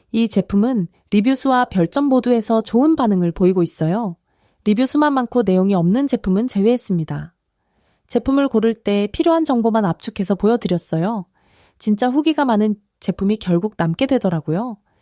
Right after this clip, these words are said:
소비자 선택이 이어지고 있다는 건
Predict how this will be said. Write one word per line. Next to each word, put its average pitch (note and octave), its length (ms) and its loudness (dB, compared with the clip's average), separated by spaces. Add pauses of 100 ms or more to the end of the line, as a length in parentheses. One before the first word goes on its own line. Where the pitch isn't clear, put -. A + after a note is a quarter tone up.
(360)
소비자 D#4 380 0
선택이 D4 440 -2
이어지고 G3+ 380 2
있다는 F3+ 380 0
건 C4 260 -4